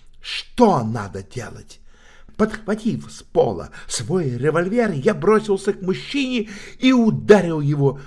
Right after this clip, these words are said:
рукоятью прямо по затылку. Он издал громкий стон, словно этот звук вырвался из его горла благодаря моему удару,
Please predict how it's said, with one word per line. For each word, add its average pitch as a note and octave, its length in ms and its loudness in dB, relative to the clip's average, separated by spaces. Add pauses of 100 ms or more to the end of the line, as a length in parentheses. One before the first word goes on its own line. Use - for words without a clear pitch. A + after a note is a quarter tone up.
(160)
рукоятью D#3 880 0
прямо D#3+ 520 -2
по C#3+ 140 -4
затылку. C3 640 -6 (760)
Он A3 260 -4
издал G2 480 -10 (360)
громкий B2+ 720 -2
стон, - 640 -8 (260)
словно A3+ 600 6
этот A#3 240 0
звук A3 420 0 (280)
вырвался A3+ 680 2
из A#3 320 0
его A#3 280 2
горла A#3 680 -2 (360)
благодаря A3+ 680 4
моему B3+ 420 -2
удару, B2 680 0